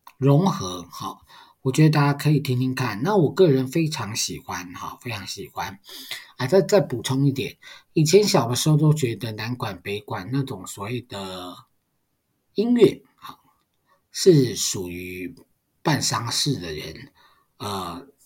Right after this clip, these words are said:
才会请这样子的团体。后来我也是到了长了很大之后，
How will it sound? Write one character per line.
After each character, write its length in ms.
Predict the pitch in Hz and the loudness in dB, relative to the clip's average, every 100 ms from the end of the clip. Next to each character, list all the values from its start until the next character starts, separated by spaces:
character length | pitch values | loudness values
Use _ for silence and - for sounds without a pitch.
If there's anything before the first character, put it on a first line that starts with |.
| _ | _
才 200 | - 127 | -10 -8
会 160 | - 135 | -2 -2
请 320 | - 92 80 | -2 -4 -10
这 120 | - 123 | -8 -8
样 180 | 90 - | -8 -14
子 180 | - | -16
的 360 | 73 78 71 - _ _ | -16 -14 -14 -16 _ _
团 280 | - - 98 | -14 -12 -12
体。 340 | - - - _ - - - | -14 -14 -16 _ -20 -20 -20
后 280 | - - 262 | -4 4 6
来 160 | 165 123 | 6 4
我 340 | 131 147 170 | 4 8 10
也 200 | 247 175 | 10 8
是 420 | 131 - - 180 156 | 4 4 6 8 8
到 180 | 156 151 | 8 6
了 120 | 131 | 4
长 220 | - 123 | 2 0
了 100 | 127 | 0
很 100 | 123 - | -2 -2
大 200 | 139 123 | -2 -2
之 140 | 120 | -4
后， 260 | 104 110 | -4 -6